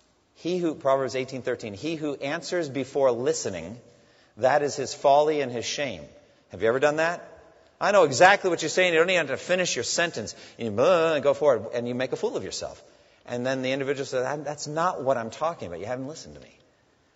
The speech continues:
Do you answer before listening? That's folly and shame. Wait. Be slow to speak, quick to listen. Ninthly, alcohol or drugs causes strife and conflict.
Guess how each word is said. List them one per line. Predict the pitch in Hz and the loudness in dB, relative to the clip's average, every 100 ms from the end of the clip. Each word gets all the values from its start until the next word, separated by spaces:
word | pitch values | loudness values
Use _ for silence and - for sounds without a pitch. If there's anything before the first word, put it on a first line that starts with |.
| _ _ _ _ - | _ _ _ _ -8
Do | |
you | 135 | -6
answer | - 151 165 - 165 | -4 -4 -4 -2 -2
before | 151 143 160 147 | 0 0 2 4
listening? | 147 190 - 90 80 | 6 4 -2 -8 -6
That's | 117 - | -8 -4
folly | 139 135 143 | -2 0 -2
and | 139 | -6
shame. | - 175 107 - _ _ _ _ | -8 -10 -10 -14 _ _ _ _
Wait. | 151 185 - - - _ _ _ - | -8 -8 -10 -18 -20 _ _ _ -12
Be | 120 120 - | -10 -10 -12
slow | - - 175 196 | -10 -6 -4 -4
to | |
speak, | 190 - 220 - - _ _ _ _ - | -8 -12 -16 -18 -20 _ _ _ _ -8
quick | - - | -8 -8
to | 131 | -14
listen. | 107 - - _ _ _ _ _ _ _ _ _ _ _ _ _ _ _ _ _ _ _ - | -12 -14 -16 _ _ _ _ _ _ _ _ _ _ _ _ _ _ _ _ _ _ _ -8
Ninthly, | 123 160 - 101 | -6 -4 -6 -4
alcohol | 110 143 180 104 87 76 62 - | 2 2 2 -4 -4 -4 -4 -8
or | 101 | -10
drugs | 85 95 151 101 - | -6 -2 -2 -4 -10
causes | - 90 87 78 | -6 -4 -4 -8
strife | - - 95 92 - | -10 -6 -6 -6 -10
and | 78 | -18
conflict. | - 87 82 73 - | -14 -14 -14 -20 -20